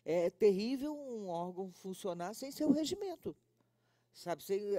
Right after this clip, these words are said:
a forma que re-, rege, né, todo o seu funcionamento. Eu que, eu faço até um apelo aos outros conselheiros que também estão na si-, cujos caos, unidade federativa, estão nessa situação,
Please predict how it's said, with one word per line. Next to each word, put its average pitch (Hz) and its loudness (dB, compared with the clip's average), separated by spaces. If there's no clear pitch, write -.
a 180 0
forma 226 6
que 247 -4
re-, 196 6
rege, 175 4
né, 175 -2
todo 202 10
o 220 2
seu 208 6
funcionamento. 196 -6
Eu 196 10
que, 254 -6
eu 214 8
faço 220 -2
até 240 -2
um 254 -2
apelo 185 4
aos 165 0
outros 170 -4
conselheiros 170 -4
que - -20
também 175 -4
estão 180 -4
na 170 -8
si-, - -12
cujos 202 -4
caos, 185 -2
unidade 151 2
federativa, 147 -2
estão 220 -2
nessa 202 -6
situação, 170 -4